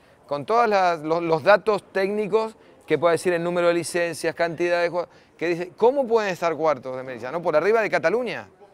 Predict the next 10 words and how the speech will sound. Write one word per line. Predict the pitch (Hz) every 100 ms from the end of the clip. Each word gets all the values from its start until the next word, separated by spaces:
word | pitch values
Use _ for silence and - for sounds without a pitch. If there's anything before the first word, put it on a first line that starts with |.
| - - _ _ _ _ _
¿no? | - 147
Eh, | - 131 123 120 123
por | 123 123
arriba, | 151 165 127 131 -
solo | - 220 214
por | 202
debajo | 202 202 - 123 - - _ -
de | 131
Andalucía, | 127 127 123 196 233 - - - - - -
Madrid | 127 135 143 190